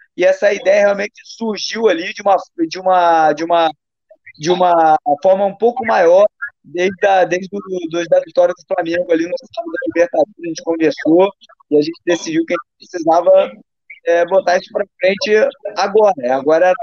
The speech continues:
agora, porque se não for agora, não vai ser nunca mais, eu acho, é, sinceramente, eu acho que vai ser um, uma coisa que a gente vai ficar muitos, muitos anos atrás dos caras, já tamo, a gente já tá há muito tempo, a gente já tá realmente, eu, eu diria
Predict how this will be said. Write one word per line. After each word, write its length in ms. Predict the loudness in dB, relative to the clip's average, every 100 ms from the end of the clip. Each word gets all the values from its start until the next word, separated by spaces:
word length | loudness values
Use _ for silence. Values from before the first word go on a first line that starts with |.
| -2
agora, 260 | 2 2 2 -4 _ -20 -20
porque 220 | -4 -4 -2
se 100 | -4
não 120 | -6
for 180 | -2 -2
agora, 280 | 2 2 0
não 60 | 0
vai 120 | -2
ser 140 | 0 -6
nunca 240 | -2 0
mais, 320 | 0 -2 -4
eu 100 | -2 -2 -2
acho, 280 | -6 -10 -14 -10 0
é, 360 | 4 4 4 0 -6 -10
sinceramente, 580 | -8 -2 0 0 -2 0
eu 60 | -2
acho 140 | -2
que 80 | -2
vai 100 | -2 -2
ser 120 | -2
um, 380 | -2 -2 -2 -4 -6 _ -20 _ -2
uma 160 | -2
coisa 240 | 0 -2 0
que 80 | -4
a 40 |
gente 200 | -4 -2
vai 100 | -2
ficar 340 | 0 0 2
muitos, 640 | 0 -2 0 0 -2 -8 -6
muitos 460 | -8 -8 _ -4
anos 220 | -2 0 -2
atrás 360 | -2 -4 -4
dos 160 | -6 -4
caras, 400 | 0 0 0 -2 _ -10 -2
já 160 | -2 0
tamo, 280 | 0 0 0
a 40 | -6
gente 120 | -4
já 120 | -4 -4
tá 140 | -4 -2
há 80 | -2
muito 280 | -8 -12 -8 -4
tempo, 100 | -2
a 40 |
gente 80 | 0
já 140 | 0
tá 400 | 0 -6 -2 -2 -2 -10 _ _
realmente, 400 | 0 0 -4 -2
eu, 100 | -2 0 -2 0 -2 -10 _ _ -6
eu 80 | -4
diria 380 | -2 0 2